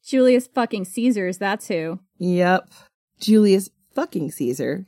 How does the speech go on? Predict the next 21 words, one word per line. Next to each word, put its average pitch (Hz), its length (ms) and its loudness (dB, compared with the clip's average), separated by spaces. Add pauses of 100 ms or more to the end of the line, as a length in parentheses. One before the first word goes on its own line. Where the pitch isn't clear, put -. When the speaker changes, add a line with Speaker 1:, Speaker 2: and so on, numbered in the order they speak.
Speaker 2:
who 196 80 2
committed 185 440 0
genocide 151 460 -4
in 156 120 -8
Gaul 202 360 4 (220)
and 220 120 4
wrote 233 260 4 (100)
all 294 400 6
about 175 340 2
it 160 120 -4
in 165 180 0
detail. - 560 -10 (260)
Julius 440 500 4 (140)
fucking 160 320 0
Caesar, 180 540 -2 (240)
who 247 120 2
never 233 440 6
missed 180 400 2
a 165 40 -6
single 196 440 0
opportunity 190 800 -2